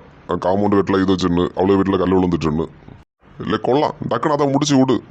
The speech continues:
நீ அதை போட்டு இழுத்துட்டு இருக்காத, நமக்கு அதை முடிச்சோன்னே வேற வேலை இருக்கு. ஆனாவே இந்த சாயில கொஞ்சம் சீனியை உடைச்சி, கொஞ்சம் கடுப்பத்தை கூட்டி.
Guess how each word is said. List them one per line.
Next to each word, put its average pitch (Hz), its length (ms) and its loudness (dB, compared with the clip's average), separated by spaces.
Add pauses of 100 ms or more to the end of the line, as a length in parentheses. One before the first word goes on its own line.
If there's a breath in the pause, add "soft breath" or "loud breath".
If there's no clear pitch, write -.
(440)
நீ 117 60 2 (120)
அதை 120 120 2
போட்டு 131 220 0
இழுத்துட்டு 135 280 0
இருக்காத, 113 280 2 (340)
நமக்கு 113 260 -2
அதை 123 120 2
முடிச்சோன்னே 123 360 2
வேற 120 200 2
வேலை 123 180 2
இருக்கு. 101 220 -2 (760 loud breath)
ஆனாவே 131 320 2
இந்த 131 120 2 (100)
சாயில 131 420 2
கொஞ்சம் 127 380 2
சீனியை 135 260 4
உடைச்சி, 123 280 2 (360)
கொஞ்சம் 117 200 0
கடுப்பத்தை 117 360 0
கூட்டி. 110 220 0